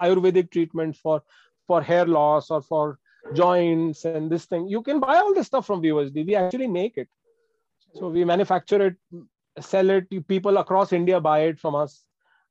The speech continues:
Um, so we, s-, so it took us five, six years, uh, two years spent eating potatoes, but we started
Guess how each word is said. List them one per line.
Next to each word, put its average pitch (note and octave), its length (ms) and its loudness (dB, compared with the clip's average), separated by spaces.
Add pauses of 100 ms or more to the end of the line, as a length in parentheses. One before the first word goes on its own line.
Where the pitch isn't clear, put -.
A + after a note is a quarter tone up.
(100)
Um, C#3+ 640 -12
so E3 640 -2
we, F3+ 220 -2
s-, G3+ 140 -6 (680)
so A#3 180 -4
it G#3+ 140 -2
took D4+ 160 -2
us - 340 -2 (640)
five, G#3+ 200 4
six - 220 -4
years, G#3 380 2 (520)
uh, E3+ 220 -6
two G3 140 2
years F#3+ 260 4
spent E3+ 480 0
eating F3 300 2
potatoes, D#3+ 460 0
but D#3+ 280 -4
we D#3 160 -2
started D3 400 -2